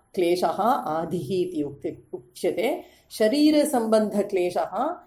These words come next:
व्याधिः इति उच्यते। दुराधयः, दुष्टाः आदयः, मनक्लेशाः, मनोव्यथाः मां वक्तुं व्यवसाययन्ति, मां वक्तुं प्रेरयन्ति।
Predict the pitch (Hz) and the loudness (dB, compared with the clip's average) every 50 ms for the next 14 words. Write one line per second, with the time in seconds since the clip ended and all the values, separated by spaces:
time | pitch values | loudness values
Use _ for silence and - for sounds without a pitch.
0 | _ _ _ _ 170 - 160 196 185 214 220 208 - 208 185 - 185 196 190 180 | _ _ _ _ -12 2 4 4 6 6 4 4 2 0 -2 -2 -4 -4 -4 -4
1 | - 165 143 135 135 135 - - - - - - - - _ _ _ _ _ _ | -4 -6 -6 -6 -8 -10 -8 -8 -8 -8 -8 -10 -12 -12 _ _ _ _ _ _
2 | _ _ _ _ _ _ - - - 208 214 214 - - 220 262 240 233 226 208 | _ _ _ _ _ _ -14 -6 -4 -2 -2 -2 -2 0 2 4 4 6 4 2
3 | 180 180 185 175 165 165 165 151 143 151 135 - - 214 208 202 190 196 170 160 | 2 2 2 2 2 2 0 -2 -2 -4 -6 -4 -2 0 0 0 0 0 0 0
4 | 160 143 156 175 175 185 180 170 - 151 147 139 - 147 160 214 214 - - 220 | 0 2 0 2 2 4 4 4 2 0 -4 -6 -6 -4 -2 -2 -2 -2 -2 0
5 | 196 185 180 180 180 180 151 147 139 - 160 156 147 147 - - _ _ _ _ | 2 2 2 2 2 0 0 0 -2 -2 -2 -2 -2 -4 -6 -14 _ _ _ _
6 | 156 156 170 208 233 240 247 214 240 170 156 - - - 151 143 143 135 135 143 | -2 -2 2 2 2 2 2 2 2 0 0 0 -2 -4 -2 -2 -2 -2 -2 -4
7 | 139 143 175 233 302 320 311 - - _ _ _ 156 151 143 139 147 180 233 254 | -2 0 0 0 0 -2 -4 -10 -16 _ _ _ -8 -4 0 2 2 2 2 0
8 | 240 214 - 170 - - - - 190 220 254 269 - 165 147 156 196 202 - 226 | 0 0 -2 -2 -2 -4 -6 -4 -2 -2 -2 -2 -2 -2 0 0 0 0 0 -2
9 | 208 202 190 175 156 147 151 147 151 135 170 170 170 156 143 143 147 156 190 220 | -2 -2 -2 -2 -4 -4 -6 -8 -8 -6 -4 -4 -4 -4 -6 -8 -6 -6 -4 -4
10 | 220 - 170 160 - - _ 208 214 254 349 - - - - - - - - - | -4 -4 -6 -6 -8 -8 _ -6 -4 -4 -6 -8 -10 -14 -8 -8 -8 -8 -8 -2
11 | - 254 247 254 269 254 240 208 170 160 156 151 135 131 131 151 156 311 151 139 | 2 4 6 8 8 6 6 4 2 0 -2 -4 -6 -6 -8 -8 -8 -6 -6 -6
12 | 131 - - | -8 -8 -12